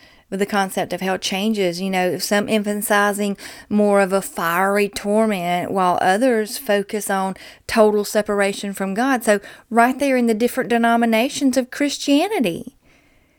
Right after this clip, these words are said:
they're, they don't agree. So how can you believe in something that nothing agrees with? You know, and that's what the beauty in these, uh, experiences from these indie ears is,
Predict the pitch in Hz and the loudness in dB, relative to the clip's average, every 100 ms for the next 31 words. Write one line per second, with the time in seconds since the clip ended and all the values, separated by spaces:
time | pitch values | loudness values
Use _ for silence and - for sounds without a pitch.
0 | _ _ 220 220 214 254 247 220 240 220 | _ _ -14 -8 6 6 6 0 0 2
1 | 220 233 226 262 349 320 233 247 233 233 | 0 0 -2 -2 -2 -6 -4 0 0 0
2 | 247 302 359 392 349 277 220 226 240 294 | -2 -2 -2 -2 2 4 4 4 2 0
3 | 247 240 226 226 214 214 208 208 208 208 | -2 -2 -2 -2 0 0 2 4 4 4
4 | 240 - 233 220 220 - - - 214 233 | 2 0 0 0 -2 -10 -4 0 4 4
5 | 381 - 185 95 - - - _ _ _ | 2 0 -2 -2 -2 -8 -16 _ _ _
6 | _ _ _ - 240 220 - 226 190 226 | _ _ _ -4 0 2 4 2 2 2
7 | 233 320 - 285 262 233 - 202 220 202 | 4 2 -4 0 2 2 -2 -2 -2 0
8 | 233 226 226 - 226 220 214 202 214 208 | 0 0 -2 0 2 2 2 2 2 0
9 | 190 - - 208 196 190 208 202 - 240 | -4 -8 -4 -2 -2 -4 -6 -4 0 2
10 | 254 262 240 233 220 214 214 202 196 190 | 2 -2 -2 0 2 2 0 0 2 0
11 | 233 294 208 190 196 185 | 2 2 0 0 0 0